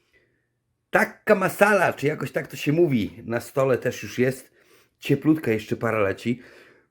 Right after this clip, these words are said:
Naprawdę radzę spróbować, taki smak i że szok.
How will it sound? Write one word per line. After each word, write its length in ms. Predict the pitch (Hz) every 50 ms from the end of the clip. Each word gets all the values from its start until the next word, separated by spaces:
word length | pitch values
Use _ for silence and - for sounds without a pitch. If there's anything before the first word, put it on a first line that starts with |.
| _ _ _ -
Naprawdę 420 | 151 151 147 147 156 147 139 147
radzę 180 | 143 143 135 135
spróbować, 460 | 135 - 143 143 135 127 120 113 -
taki 220 | - 127 - -
smak 260 | - - 135 117 -
i 40 | 127
że 100 | 113 117
szok. 360 | - 123 101 - - - _